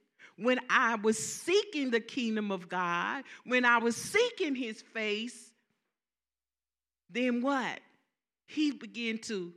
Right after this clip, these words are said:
take care of my situation for me. Amen? So a lot of times, it's not about the push and the pull and the struggle in our prayer.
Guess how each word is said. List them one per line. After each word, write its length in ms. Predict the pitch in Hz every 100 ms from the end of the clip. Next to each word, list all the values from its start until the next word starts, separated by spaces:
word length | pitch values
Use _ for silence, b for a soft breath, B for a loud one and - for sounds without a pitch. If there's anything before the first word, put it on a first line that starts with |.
| _ _ _ _ _ _ -
take 260 | 285 269
care 240 | 285 247 208
of 80 |
my 200 | 202 196
situation 840 | 196 - 220 196 185 190 180 - 180
for 240 | 170 160
me. 260 | 151 101 95
Amen? 680 | 160 202 233 240 240 262 285 _ _ _ _ _ _ B B
So 400 | - 254 240 233
a 40 |
lot 360 | 233 311 403 427
of 120 | 403
times, 500 | 311 240 220 226 226 B B B
it's 280 | 311 -
not 260 | 311 330 381
about 400 | 359 320 330 -
the 80 | 262
push 400 | - 349 320 -
and 160 | 294
the 60 | 262
pull 480 | - 302 302 285 262
and 160 | 233
the 40 | 226
struggle 680 | - - 302 311 269 269
in 200 | 247 254
our 200 | 240 214
prayer. 520 | 214 - 294 269 156